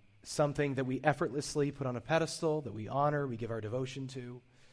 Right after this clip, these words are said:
And the worship of this unknown God, I believe, is the root cause of many of our relationship conflict, because the unknown God we worship is ourselves. It's ourselves.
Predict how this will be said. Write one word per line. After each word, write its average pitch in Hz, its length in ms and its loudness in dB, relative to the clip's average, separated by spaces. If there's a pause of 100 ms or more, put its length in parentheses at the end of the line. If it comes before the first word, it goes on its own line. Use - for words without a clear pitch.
(360)
And 156 120 6
the 151 60 6
worship 185 360 4
of 147 140 2
this 151 180 4
unknown 160 400 6
God, 139 300 10
I 151 140 8
believe, 127 520 0 (560)
is 143 380 4 (480)
the 135 180 0
root 143 300 2
cause 117 600 4 (540)
of 123 320 2 (160)
many 127 240 0
of 123 140 2
our 120 140 2
relationship 113 720 -4
conflict, 104 440 -6
because 113 220 -6
the 123 60 -4
unknown 147 300 0
God 113 220 0
we 110 60 -6
worship 104 380 -8
is 98 120 -8
ourselves. 92 580 -12 (2000)
It's - 120 -10
ourselves. 101 680 -6